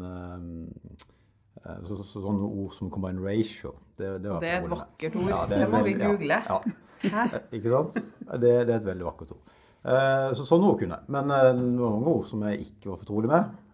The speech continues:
Speaker 1: Eh, så blant annet så tok det en stund før jeg kunne si, eh, sånne ting som at, eh, skaden er dekningsmessig, og så føler jeg meg trygg på at jeg ikke,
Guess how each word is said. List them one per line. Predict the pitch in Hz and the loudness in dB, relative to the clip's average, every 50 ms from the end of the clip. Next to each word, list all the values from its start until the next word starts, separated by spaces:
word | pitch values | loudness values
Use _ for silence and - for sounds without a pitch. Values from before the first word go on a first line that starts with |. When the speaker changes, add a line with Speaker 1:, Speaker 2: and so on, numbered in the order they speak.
| - - | -18 -14
Speaker 1:
Eh, | 107 104 104 104 101 104 104 98 95 92 - - | -10 -8 -8 -6 -6 -6 -6 -6 -8 -10 -10 -12
så | - - - 104 104 104 104 101 98 98 98 95 - - | -12 -8 -6 -4 -2 -2 -4 -4 -6 -10 -12 -14 -14 -10
blant | - 117 104 104 | -8 -8 -6 -6
annet | 95 95 90 113 | -8 -8 -10 -10
så | 104 - | -10 -10
tok | 104 - - | -12 -12 -10
det | - | -10
en | 110 107 | -10 -10
stund | - - - 90 95 95 87 - | -10 -12 -10 -8 -8 -8 -10 -10
før | - 90 87 90 92 90 - _ _ _ _ _ _ _ _ - | -12 -12 -10 -10 -12 -14 -16 _ _ _ _ _ _ _ _ -16
jeg | - - - | -14 -12 -10
kunne | 87 87 87 | -10 -10 -8
si, | 87 - - 87 85 85 85 85 87 87 80 | -10 -10 -10 -10 -10 -8 -8 -10 -10 -10 -10
eh, | 76 69 65 76 | -10 -10 -12 -12
sånne | 76 80 82 78 - | -12 -14 -14 -14 -12
ting | 82 80 78 | -14 -14 -14
som | - - 90 78 | -14 -14 -14 -14
at, | - - - - 87 | -14 -16 -16 -14 -12
eh, | 85 82 82 76 73 69 67 - _ _ - - _ _ _ _ | -12 -10 -10 -12 -12 -14 -16 -20 _ _ -20 -20 _ _ _ _
skaden | - - - - - 92 87 92 87 87 87 87 80 85 87 87 | -18 -16 -16 -10 -8 -6 -4 -4 -4 -4 -4 -4 -6 -8 -8 -6
er | 92 90 87 85 80 | -6 -6 -8 -8 -10
dekningsmessig, | - - - - - - 87 87 85 - - - 90 87 - - - - - - 65 - - - - _ - | -10 -12 -12 -14 -12 -10 -8 -8 -8 -10 -10 -10 -10 -10 -10 -10 -12 -12 -12 -12 -14 -16 -18 -20 -20 _ -16
og | 98 92 | -14 -14
så | - - - 92 87 | -14 -12 -10 -10 -8
føler | - - 90 | -8 -6 -6
jeg | 85 90 | -6 -6
meg | 87 | -8
trygg | - 90 87 85 - | -8 -8 -10 -10 -12
på | 95 87 | -12 -10
at | - | -10
jeg | 85 80 - | -10 -12 -12
ikke, | - - 87 87 90 | -14 -14 -12 -12 -10